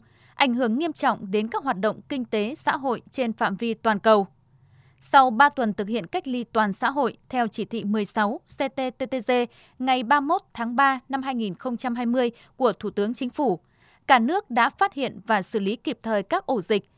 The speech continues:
tiếp tục kiểm soát, hạn chế tốc độ lây nhiễm trong cộng đồng, điều trị khỏi đa số người mắc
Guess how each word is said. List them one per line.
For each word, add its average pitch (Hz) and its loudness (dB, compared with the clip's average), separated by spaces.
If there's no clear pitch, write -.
tiếp 427 -2
tục - -4
kiểm 220 0
soát, 381 -2
hạn 247 -4
chế 220 -2
tốc 370 -6
độ 247 -4
lây 226 -2
nhiễm 226 -2
trong 240 -2
cộng 202 -2
đồng, 202 4
điều 277 -2
trị - -6
khỏi 220 0
đa 285 -2
số 233 -4
người 277 -4
mắc 254 0